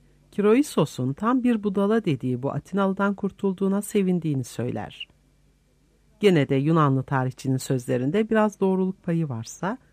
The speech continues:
Kiros tutuklusundan çok etkilenmiş, ona çok saygı gösterip daha sonra gelişen kimi olaylarda onun öğütlerine kulak bile vermiş.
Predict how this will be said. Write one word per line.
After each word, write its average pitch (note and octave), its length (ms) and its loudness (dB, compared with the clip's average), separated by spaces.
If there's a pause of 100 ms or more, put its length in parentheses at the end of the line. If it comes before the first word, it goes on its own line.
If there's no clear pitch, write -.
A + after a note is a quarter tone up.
(300)
Kiros E3 360 2
tutuklusundan E3+ 800 -4
çok A3 240 -6
etkilenmiş, A#2 840 -6 (360)
ona A3+ 220 2
çok - 260 -4
saygı G3+ 340 -2
gösterip F#3 840 -2
daha F3+ 180 2
sonra D3 320 2
gelişen C3 540 -2
kimi A3 260 0
olaylarda B2 800 -4
onun F#3+ 340 2
öğütlerine F#3 600 0
kulak F#3 460 -2
bile D3 260 0
vermiş. - 600 -8